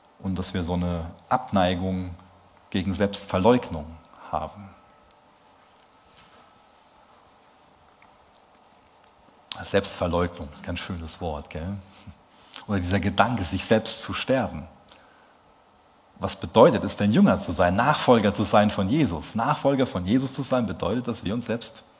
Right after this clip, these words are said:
sterben. Unser Leben in ihm verlieren und völliges Leben in ihm gewinnen. Aber das hängt ja mit dieser Selbstverleugnung zusammen.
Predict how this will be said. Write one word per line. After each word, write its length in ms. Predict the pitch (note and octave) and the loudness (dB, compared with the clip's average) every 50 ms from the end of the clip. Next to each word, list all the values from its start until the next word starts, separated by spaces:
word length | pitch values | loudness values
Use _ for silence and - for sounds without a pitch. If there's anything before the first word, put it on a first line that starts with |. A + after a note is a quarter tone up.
| - - - - - - - _ _ _ _ _ _ - - - | -20 -20 -20 -20 -20 -20 -20 _ _ _ _ _ _ -20 -20 -16
sterben. 480 | - - - G#2 G2+ F2+ E2 D2 D2+ - - - - - - - _ _ - - _ _ _ _ _ _ - _ _ _ _ _ _ _ _ _ - | -12 -8 -6 -4 -4 -4 -6 -8 -12 -14 -18 -20 -20 -20 -20 -20 _ _ -20 -20 _ _ _ _ _ _ -20 _ _ _ _ _ _ _ _ _ -12
Unser 180 | F#2 E2+ F2 | -8 -6 -4
Leben 280 | E2 E2 G#2+ B2+ B2 G#2+ | 0 2 4 4 4 2
in 80 | F2+ F2 | 0 0
ihm 140 | G2+ A#2 A#2+ | 2 0 0
verlieren 480 | - - G2+ F2+ F2 F#2 A2 D#3 F3 | 0 -2 -4 -2 -2 0 0 -2 -2
und 180 | - F#3 G#2+ - - - - | 0 -2 -4 -4 -4 -10 -16
völliges 520 | - - - - B2 C3+ C#3 A#2 G#2 - - | -16 -8 -2 0 2 2 2 2 0 -2 -2
Leben 240 | G2 G#2 G#2 F#2+ | 0 0 0 0
in 100 | F#2+ F#2 | -2 -2
ihm 120 | G#2 G2+ A2+ | -2 0 0
gewinnen. 380 | C3 C3+ C3 G2+ D#2 D#2 D#2 D#2+ - - - - _ _ - - - - - - _ _ _ _ _ _ _ _ _ _ _ _ _ _ _ - | 2 2 2 0 0 -4 -10 -12 -16 -20 -20 -20 _ _ -20 -20 -20 -20 -20 -20 _ _ _ _ _ _ _ _ _ _ _ _ _ _ _ -4
Aber 200 | F#2 E2+ F2+ - | -2 0 2 2
das 180 | G#2 G2+ - | 2 2 4
hängt 220 | - A2 A2+ - - | 2 2 2 2 2
ja 80 | C3 | 2
mit 160 | A#2+ B2 B2+ B2 | 2 2 2 2
dieser 480 | B2+ A#2 C3 C#3+ C#3 C#3+ D3 - - | 2 6 6 8 8 6 6 2 -4
Selbstverleugnung 1080 | - - D3 D#3 - - - - - G#2 F2+ E2+ F2+ F2 E2+ - - E2+ D#2 D2+ D2 D2 - | -8 -6 -6 -6 -6 -8 -10 -4 0 0 2 2 2 0 0 -4 -6 -8 -8 -8 -12 -16 -14
zusammen. 540 | - - F2 - - F2 D#2 D#2 D2+ D#2 | -12 -10 -6 -6 -6 -6 -6 -10 -12 -18